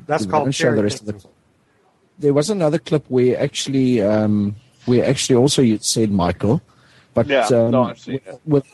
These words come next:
Speaker 2: the clip was actually reading a letter from, uh, a lady that wrote about her, her husband, and
Speaker 3: Uh-huh.
Speaker 2: the problem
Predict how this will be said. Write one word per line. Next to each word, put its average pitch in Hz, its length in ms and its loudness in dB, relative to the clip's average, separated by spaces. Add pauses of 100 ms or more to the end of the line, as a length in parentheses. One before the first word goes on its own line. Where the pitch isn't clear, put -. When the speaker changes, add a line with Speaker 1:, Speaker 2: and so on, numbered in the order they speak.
(160)
Speaker 2:
the 170 100 -2
clip - 180 -18
was 135 140 0
actually 135 380 0
reading 120 400 2
a 95 100 -2
letter 113 460 0
from, 107 560 0
uh, 90 260 -2 (140)
a 104 220 2
lady 107 400 2
that 95 260 -2
wrote 98 220 0
about 95 280 0
her, 90 100 -2 (140)
her 98 220 0
husband, 87 520 0 (600)
and 101 260 2
Speaker 3:
Uh-huh. 98 140 4
Speaker 2:
the 95 140 -2
problem 107 580 0